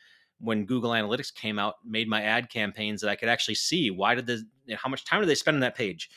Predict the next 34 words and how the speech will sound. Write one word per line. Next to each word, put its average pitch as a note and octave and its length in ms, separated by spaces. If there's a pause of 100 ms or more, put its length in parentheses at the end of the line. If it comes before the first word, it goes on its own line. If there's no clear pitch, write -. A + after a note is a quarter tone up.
(240)
Did A2 120
they C3 100
scroll E3+ 440
or C3+ 80
not? G#2+ 220
Like, A2 160
those D#3 180
types E3+ 180
of - 80
things D#3 220
were G#2+ 140
huge, G2+ 400
right? G#2 240 (300)
So C#3 420 (640)
when D3+ 180
you, D3+ 140
when D3 220
you're C#3+ 180
on D3 120
a C3 40
pass D3+ 380
fail C#3+ 200
basis, A2+ 500
there's A2 260
just A#2 180
no A#2 320
middle G#2 360
ground. F#2+ 440 (340)
And A2+ 120
I A#2 40
don't A#2 120
really G2+ 120
like F2+ 260
that F2 180